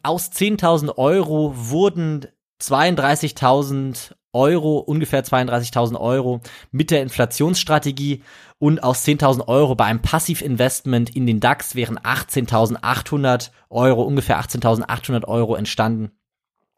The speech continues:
Das heißt, wir haben mehr als das Doppelte an, ähm, an Performance erzielt. Ähm,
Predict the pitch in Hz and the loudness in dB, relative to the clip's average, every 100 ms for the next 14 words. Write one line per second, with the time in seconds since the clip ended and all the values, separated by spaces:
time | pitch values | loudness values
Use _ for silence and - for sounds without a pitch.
0 | - - 123 135 139 127 113 120 - - | -18 -6 0 0 0 0 0 -2 -6 -18
1 | - 120 - 120 131 143 123 - 113 - | -20 -20 -8 0 2 2 -2 -4 -6 0
2 | 143 - 139 - 127 - 117 120 120 117 | 2 2 0 2 0 0 -2 0 0 0
3 | 117 113 113 - 107 110 113 - 151 156 | 0 -2 -6 -6 -6 -6 -6 0 0 0
4 | - 139 - - 135 127 - - - - | -2 -8 -8 -4 -2 -2 -4 -16 -20 -20
5 | - _ 127 127 127 | -20 _ 2 4 4